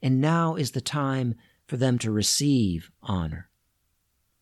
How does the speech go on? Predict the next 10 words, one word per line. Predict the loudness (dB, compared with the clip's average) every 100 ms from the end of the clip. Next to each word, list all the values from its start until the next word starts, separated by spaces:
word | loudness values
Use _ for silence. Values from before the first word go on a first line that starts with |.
| _ _ _
So | 0 4
now | 6 6 6 4
is | 2 2 4
not | 2 2 -2
the |
time | -4 -2 0 0 2 0 0
to |
speak | -2 -2 -2 -2
of | -4
fasting. | -4 -2 -2 -6 -10